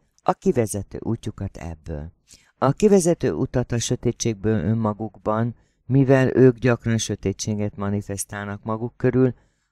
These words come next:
a kivetített hitrendszereik eredményeképpen. A hitrendszereitek egy eltérő valóságot manifestálnak számotokra, és ez az eltérő valóság kínálta ezt ma fel számotokra.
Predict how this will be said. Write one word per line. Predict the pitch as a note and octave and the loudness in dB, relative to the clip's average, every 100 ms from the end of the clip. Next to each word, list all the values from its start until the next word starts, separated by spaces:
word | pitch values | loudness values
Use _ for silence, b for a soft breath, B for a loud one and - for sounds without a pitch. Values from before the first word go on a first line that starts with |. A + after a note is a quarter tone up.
| _ | _
a | - | -10
kivetített | - B2 C3 - B2 A2+ G2+ | -4 2 2 0 -6 -8 -8
hitrendszereik | - A2 G#2 G#2 G#2 G#2 F#2+ F#2+ F#2+ - | -8 -8 -4 -4 -4 -6 -6 -6 -6 -8
eredményeképpen. | G2 F2+ F2 E2+ C#2+ C#2 - B1 D#2 - D2+ - F#2+ _ _ _ _ _ _ _ _ | -8 -8 -8 -8 -8 -10 -12 -12 -12 -12 -16 -16 -20 _ _ _ _ _ _ _ _
A | G#2 A2 | 2 2
hitrendszereitek | A#2+ E3+ D3+ C#3 C3 - A#2+ A2 G2+ G#2 G#2 E2+ - _ _ _ - | 2 -2 0 -2 -2 -2 -2 -2 -4 -6 -12 -12 -16 _ _ _ -6
egy | A#2+ - | -4 0
eltérő | C3+ D#3 - C#3 C3+ B2 B2 | 4 4 4 4 6 6 4
valóságot | A#2+ C3 A2+ G#2 - A2 G#2+ G2 G2 | 4 2 0 -2 -4 -4 -6 -6 -8
manifestálnak | G#2+ G#2+ F#2 E2+ G2 F#2+ - F2+ F2+ F#2+ - | -6 -6 -4 -6 -8 -8 -8 -10 -10 -10 -8
számotokra, | - F#2+ F2 F2+ - F#2 _ F#2+ F#2 F#2 _ _ _ | -8 -8 -10 -12 -14 -18 _ -8 -8 -10 _ _ _
és | C3 B2 | 0 2
ez | - E3+ E3 | 4 2 4
az | C#3+ - | 0 0
eltérő | F3+ F#3+ - C3 A2+ A2 | 2 2 2 2 2 0
valóság | C3 B2 G#2+ - G#2 - | 0 2 0 -2 -6 -6
kínálta | C3 A#2 G2+ G2 - - | -2 -2 0 -4 -4 -4
ezt | - A#2 - | 2 2 0
ma | G#2+ G#2 A#2+ | -2 0 -2
fel | A#2 A2 G#2+ | -4 -6 -4
számotokra. | G#2 - F2+ F2 E2+ - E2+ - E2+ D#2+ | -4 -4 -6 -8 -12 -14 -18 -16 -16 -16